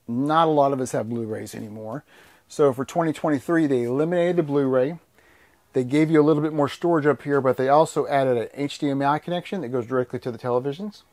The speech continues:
And I don't know if you can see it, an inverted plug. I'm not sure where it is. But there is an inverted plug in here too that you can use to run off the batteries if you want to.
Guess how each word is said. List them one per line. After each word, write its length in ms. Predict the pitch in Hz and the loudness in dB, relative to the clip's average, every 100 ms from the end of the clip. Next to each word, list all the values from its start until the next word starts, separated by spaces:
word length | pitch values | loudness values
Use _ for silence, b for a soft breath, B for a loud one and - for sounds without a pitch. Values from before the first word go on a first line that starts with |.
| b b b _ | b b b _
And 380 | 127 123 127 127 | -10 -6 -4 -4
I 80 | 120 | -6
don't 200 | 135 175 | -8 -12
know 120 | 165 | -18
if 120 | - | -20
you 80 | 170 | -18
can 140 | 147 | -18
see 220 | - 208 | -14 -10
it, 100 | 214 | -10
an 140 | - 135 | -8 -10
inverted 480 | 143 143 147 123 - | -8 -6 -6 -8 -10
plug. 280 | 165 170 | -8 -6
I'm 100 | 165 | -8
not 120 | 143 - | -12 -14
sure 180 | 160 | -14
where 140 | 147 139 | -12 -12
it 60 | |
is. 260 | 175 - - _ _ - - _ _ _ - | -14 -18 -20 _ _ -18 -18 _ _ _ -10
But 120 | 127 | -4
there 120 | 143 | -2
is 100 | 143 | 0
an 80 | 139 | -2
inverted 420 | 139 131 123 113 | -2 -2 -2 -2
plug 220 | 139 127 | -2 -2
in 60 | 123 | -2
here 140 | 113 | -8
too 340 | - - 139 120 | -12 -8 -6 -6
that 200 | 113 117 | -8 -10
you 60 | |
can 140 | 110 110 | -10 -8
use 220 | 110 101 | -10 -10
to 140 | - | -14
run 180 | 120 117 | -8 -8
off 120 | 110 | -8
the 60 | 98 | -10
batteries 420 | 95 98 95 98 | -12 -10 -12 -12
if 140 | 85 98 | -16 -16
you 80 | 98 | -18
want 180 | - | -18
to. 220 | - 58 | -18 -18